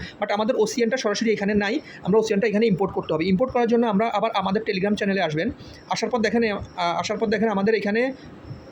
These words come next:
এখানে আমরা হচ্ছে অ্যাড্রেস দিয়ে দিচ্ছি, সুই টোকেনের অ্যাড্রেস। আপনারা just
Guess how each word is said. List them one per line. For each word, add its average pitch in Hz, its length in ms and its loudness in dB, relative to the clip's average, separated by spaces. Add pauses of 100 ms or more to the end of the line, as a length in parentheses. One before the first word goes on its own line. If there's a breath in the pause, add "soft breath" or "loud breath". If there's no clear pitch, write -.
(240)
এখানে 202 220 0
আমরা 208 160 2
হচ্ছে 214 260 0
অ্যাড্রেস 185 320 2
দিয়ে 214 140 4
দিচ্ছি, 208 180 0
সুই 202 160 0
টোকেনের 202 280 0
অ্যাড্রেস। 196 320 0
আপনারা 202 240 -2
just 220 180 0